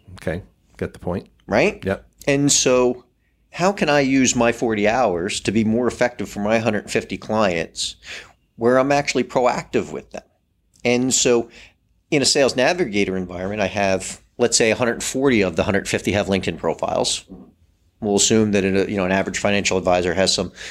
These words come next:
Speaker 2: older, more retired folks that, you know, miss that boat of
Speaker 1: Right.
Speaker 2: <laughs>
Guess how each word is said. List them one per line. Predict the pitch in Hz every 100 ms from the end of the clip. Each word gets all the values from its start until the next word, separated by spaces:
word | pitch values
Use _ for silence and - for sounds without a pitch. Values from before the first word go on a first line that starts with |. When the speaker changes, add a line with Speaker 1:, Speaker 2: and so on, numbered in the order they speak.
| - - - _ -
Speaker 2:
older, | 139 131
more | 120 120
retired | 110 107 107 104
folks | - 101 95
that, | - 92 - _ _ _ _ -
you | 98
know, | 76 73 -
miss | 120 120
that | 117 98 -
boat | 104 92 - -
of | -
Speaker 1:
Right. | 87
Speaker 2:
<laughs> | 73